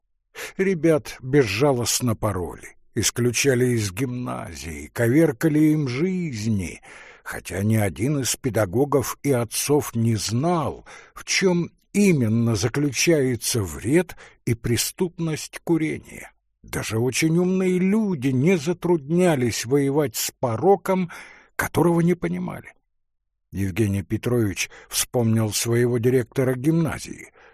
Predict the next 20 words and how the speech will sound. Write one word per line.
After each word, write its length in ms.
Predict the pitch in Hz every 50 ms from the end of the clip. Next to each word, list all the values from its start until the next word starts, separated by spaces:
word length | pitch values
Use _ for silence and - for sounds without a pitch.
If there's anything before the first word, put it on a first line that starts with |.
| _ -
очень 320 | - 214 - - 143 117
образованного 920 | 104 87 71 - 80 76 - - 131 185 190 139 107 85 78 71 69 67 69
и 120 | 69 73 82
добродушного 840 | 85 110 104 87 107 117 107 110 127 113 - - 120 113 104 101
старика, 720 | 95 - - - - 82 - - - - - 160 170 147 - - - - - - - _ _ _
который 460 | - - 104 - - 127 123 123 113 110
так 280 | - - - 190 175 _ _ _ -
пугался, 720 | - 175 156 151 160 160 143 120 92 76 - - - 113
когда 400 | 87 - 123 117 92 90 107 117
заставал 640 | 101 98 113 - - - - 143 127 123 127 120 110 104
гимназиста 880 | 95 95 131 127 127 123 120 113 101 113 127 110 - - - - 123
с 120 | - -
папироской, 920 | - - 113 87 - 120 135 156 175 160 - - - - 117 104 95 82
что 380 | 78 - - - - 147 131 123
бледнел, 1160 | 110 104 - - - - - 82 - - - - 107 107 104 104 131 160 175 143 123 98 - - - - - - - -
немедленно 920 | 69 73 80 92 107 113 120 120 113 95 107 113 113 110 110 113 110 107
собирал 560 | 101 - - 127 107 110 110 127 127 120 107 - - - - _ -
экстренный 840 | - 135 120 - - - - - 143 131 127 120 120 120 120 117 113
педагогический 1000 | 101 - - 123 117 117 98 127 117 104 110 107 - - 107 98 - - - 95
совет 560 | 78 - - - 95 110 147 185 180 - -